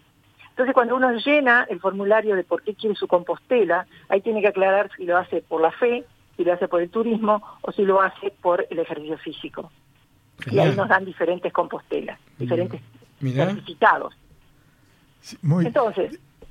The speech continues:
Speaker 3: No,
Speaker 1: sí,
Speaker 3: sí,
Speaker 1: sí,
Speaker 3: sí,
Speaker 1: sí.
Speaker 3: sí,
Speaker 2: Sí,
Speaker 3: sí,
Speaker 2: sí, sí,
Speaker 3: sí.
Speaker 2: te seguimos.
Speaker 1: Bueno, <laughs> lo que pasa es que yo hablo porque me entusiasmo,
Speaker 2: No,
Speaker 1: ¿no? También
Speaker 2: está,
Speaker 1: es una
Speaker 2: es que
Speaker 1: cosa
Speaker 2: está
Speaker 1: que
Speaker 2: muy, está muy bueno.
Speaker 3: El,
Speaker 1: puedo
Speaker 3: el
Speaker 1: pasar horas hablando del camino.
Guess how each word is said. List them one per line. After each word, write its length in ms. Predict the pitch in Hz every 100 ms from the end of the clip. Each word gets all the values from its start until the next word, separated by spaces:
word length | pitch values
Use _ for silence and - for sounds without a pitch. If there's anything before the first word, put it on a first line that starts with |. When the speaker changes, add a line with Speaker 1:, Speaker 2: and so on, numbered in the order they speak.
| - - _ - - _
Speaker 3:
No, 160 | - 226
Speaker 1:
sí, 240 | 208 214
Speaker 3:
sí, 0 |
Speaker 1:
sí, 180 | 196 220
Speaker 3:
sí, 160 | - 202
Speaker 1:
sí. 0 |
Speaker 3:
sí, 220 | 208 170
Speaker 2:
Sí, 0 |
Speaker 3:
sí, 260 | 147 170 135
Speaker 2:
sí, 260 | 165 151
sí, 0 | 117
Speaker 3:
sí. 60 | 120
Speaker 2:
te 140 | 160
seguimos. 460 | 165 185 180 131 113 - -
Speaker 1:
Bueno, 420 | 240 247 202 - -
<laughs> 60 |
lo 80 | 165
que 1080 | - - 311 - 294 - 247 214 190 - 494
pasa 180 | 285 381
es 60 |
que 60 | 254
yo 80 | 294 -
hablo 220 | 285 294
porque 120 | 247 226
me 60 |
entusiasmo, 480 | 220 220 - 156 170
Speaker 2:
No, 340 | 202 220 208 165
Speaker 1:
¿no? 20 | 147
También 240 | 147 143
Speaker 2:
está, 100 | 156
Speaker 1:
es 40 | -
una 20 | 170
Speaker 2:
es 20 |
que 60 |
Speaker 1:
cosa 100 | 185
Speaker 2:
está 240 | 175 196 208
Speaker 1:
que 60 | 190
Speaker 2:
muy, 140 | 160
está 460 | 151 147 156 135 185
muy 200 | 208 190
bueno. 360 | 156 131 120 117 - - - _ _ -
Speaker 3:
El, 100 | 151
Speaker 1:
puedo 140 | 160
Speaker 3:
el 60 | 180
Speaker 1:
pasar 480 | 233 - 240 247 254 _ _ _ 277
horas 260 | 285 247 -
hablando 360 | 180 170 -
del 140 | 170 160
camino. 380 | - 190 -